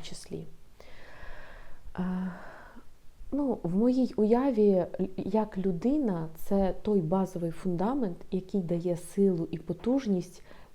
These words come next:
м, на інші ролі. Як колись, е, була картинка в нас в підручнику по фізиці, що є,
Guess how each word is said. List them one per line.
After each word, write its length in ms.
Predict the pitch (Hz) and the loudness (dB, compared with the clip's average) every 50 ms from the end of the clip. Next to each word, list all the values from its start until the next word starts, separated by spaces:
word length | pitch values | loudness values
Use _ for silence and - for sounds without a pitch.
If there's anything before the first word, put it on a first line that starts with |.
| - - | -8 -4
м, 200 | 175 170 170 160 - | -4 -2 -2 -4 -2
на 240 | 175 190 196 185 190 - - | 0 0 0 0 -2 0 2
інші 360 | 202 185 170 160 - - 170 | 2 2 4 2 -2 -6 -4
ролі. 320 | 165 165 165 160 160 170 170 185 - - - - - - - | -2 -2 -2 0 -2 -2 -4 -6 -10 -12 -14 -14 -12 -2 0
Як 220 | 208 202 208 - - - | 0 0 0 -6 -10 -2
колись, 400 | - 202 196 196 196 202 - - | 2 4 4 4 4 0 -6 -6
е, 100 | 180 175 | -6 -6
була 260 | 170 165 180 180 180 170 | -2 -2 -2 -2 -2 -2
картинка 520 | - 185 190 - - 240 226 208 - 175 | -2 -6 -2 2 2 2 2 2 0 -2
в 40 | 160 | -2
нас 180 | 160 160 156 | 0 -2 -2
в 120 | 160 - - | -4 -8 -14
підручнику 800 | - - 165 156 165 170 160 - - - 160 - - - 160 | -10 -8 -6 -4 -4 -4 -4 -6 -8 -8 -8 -8 -6 -8 -8
по 140 | 160 - 165 | -6 -6 -6
фізиці, 520 | 165 - - 269 262 208 202 - - - 160 | -6 -6 -8 -4 -4 -6 -6 -6 -10 -10 -8
що 460 | - - - - 175 165 165 165 160 - - - - - - - | -8 -8 -6 -4 -4 -4 -4 -6 -8 -10 -12 -12 -12 -12 -8 -8
є, 480 | 175 160 175 190 185 180 170 165 160 | -4 0 2 4 4 4 2 0 -2